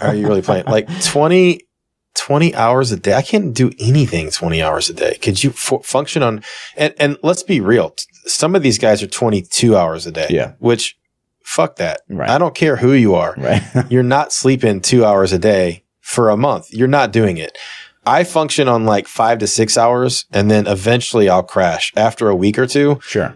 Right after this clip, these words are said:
Speaker 1: I'm like, "I, I can't." And a Saturday, I'll sleep, like, fourteen hours.
Speaker 2: But if you
Speaker 1: You know what
Speaker 2: didn't
Speaker 1: I mean?
Speaker 2: have a job, what do you think you would do a day? If, m-,
Speaker 1: And not,
Speaker 2: logically.
Speaker 1: and feel like a
Speaker 2: Yeah,
Speaker 1: human
Speaker 2: right, right,
Speaker 1: still?
Speaker 2: right, yeah.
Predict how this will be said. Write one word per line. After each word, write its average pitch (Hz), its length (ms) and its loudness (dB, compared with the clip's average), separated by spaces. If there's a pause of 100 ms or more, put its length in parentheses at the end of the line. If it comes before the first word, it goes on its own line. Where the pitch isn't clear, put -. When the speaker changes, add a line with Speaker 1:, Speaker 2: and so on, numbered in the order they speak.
Speaker 1:
I'm 113 240 -2
like, 101 320 0
"I, 101 220 0
I 101 100 0
can't." 104 400 0
And 98 180 -2
a 101 140 0
Saturday, 110 500 2
I'll 98 140 4
sleep, 95 380 -2
like, 90 200 0
fourteen 90 440 -2
hours. 82 300 -4
Speaker 2:
But 165 100 2
if 156 100 0
you - 60 2
Speaker 1:
You 110 60 4
know - 20 4
what 104 60 2
Speaker 2:
didn't - 100 -2
Speaker 1:
I - 20 2
mean? 135 60 2
Speaker 2:
have 127 80 0
a 117 60 -6
job, 113 340 0
what 101 160 0
do 87 60 -4
you 85 40 -4
think 82 300 -6
you 64 140 -4
would 67 220 -4
do - 320 -6 (160)
a 80 140 -4
day? - 320 -10 (800)
If, - 260 -2
m-, - 80 -8
Speaker 1:
And 110 300 2
not, 120 280 2
Speaker 2:
logically. 127 240 -2
Speaker 1:
and 127 140 0
feel 139 300 2
like 139 200 0
a 120 40 0
Speaker 2:
Yeah, 110 240 0
Speaker 1:
human 127 260 2
Speaker 2:
right, 165 80 -2
right, 165 80 -2
Speaker 1:
still? 185 240 4
Speaker 2:
right, - 180 -6
yeah. - 200 -10